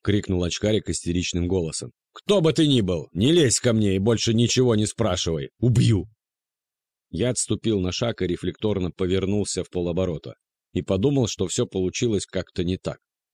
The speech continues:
Что-то я сделал неправильно, раз теперь я стою на пустынной ночной улице, и мужик с мозгами на бекрень целится в меня из пистолета. Нажми он сейчас на спусковой крючок, и все для меня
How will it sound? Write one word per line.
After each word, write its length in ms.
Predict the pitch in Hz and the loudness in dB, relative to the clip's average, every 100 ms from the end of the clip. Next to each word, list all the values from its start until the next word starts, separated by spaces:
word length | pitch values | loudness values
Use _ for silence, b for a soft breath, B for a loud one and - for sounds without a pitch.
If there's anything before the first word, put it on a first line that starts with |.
| _ - | _ -14
Что-то 340 | - 131 123 | -4 -2 0
я 180 | 98 90 | 0 0
сделал 340 | 87 104 87 | 0 0 0
неправильно, 580 | 92 - 107 82 67 65 | -2 -2 -2 -2 -4 -8
раз 220 | 71 80 | -8 -8
теперь 320 | - - 95 | -6 -2 0
я 120 | 85 82 | 0 -2
стою 300 | - 87 87 | -2 0 0
на 120 | 80 | -2
пустынной 540 | 95 - - 95 82 | -6 -6 -2 -2 0
ночной 320 | 80 78 90 | -2 -4 -4
улице, 440 | 90 127 104 - 87 _ _ _ | -2 0 0 -2 -4 _ _ _
и 80 | 98 | 0
мужик 340 | 104 101 113 | 0 2 0
с 60 | - | 0
мозгами 460 | 95 87 90 90 87 | -2 -2 -2 0 0
на 100 | 85 | -2
бекрень 420 | 82 - 120 104 | -4 -2 0 0
целится 400 | - 101 85 90 | 0 -2 -2 -2
в 60 | |
меня 240 | 80 85 85 | -2 -2 -2
из 120 | 80 | -4
пистолета. 600 | - - 92 82 67 - _ _ _ _ _ _ | -6 -6 -4 -4 -4 -14 _ _ _ _ _ _
Нажми 360 | 92 95 120 135 | 0 2 2 2
он 100 | 104 | 0
сейчас 380 | 101 - 101 | -2 -2 -2
на 80 | 95 | -2
спусковой 500 | - 95 - 101 104 | -6 -8 -4 0 0
крючок, 500 | 92 101 - 135 - | 0 -2 0 -2 0
и 100 | 85 | -4
все 200 | - 113 | -2 -4
для 160 | 90 92 | -2 -2
меня 360 | 87 90 98 | 0 0 -2